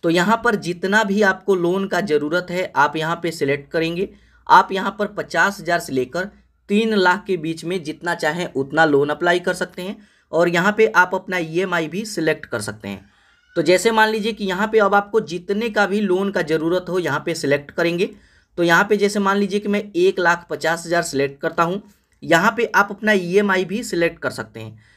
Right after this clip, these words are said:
यहाँ पे मंथ के हिसाब से है, अगर ट्वेंटी फ़ोर मंथ सिलेक्ट करते हैं तो आपका ईएमआई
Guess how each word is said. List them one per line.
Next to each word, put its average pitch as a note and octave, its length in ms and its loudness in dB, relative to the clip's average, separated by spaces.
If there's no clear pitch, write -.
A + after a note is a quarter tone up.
यहाँ D3 300 4
पे G#3+ 100 6
मंथ F#3+ 360 0
के G3+ 80 0
हिसाब G3 280 2
से G3 140 -2
है, A3 280 -2
अगर D#3+ 220 2
ट्वेंटी F#3+ 380 -2
फ़ोर G3 280 0
मंथ G3+ 200 0
सिलेक्ट F#3+ 280 0
करते F#3+ 240 -2
हैं G3+ 140 -2
तो G3+ 100 0
आपका D#3 360 2
ईएमआई F3 460 0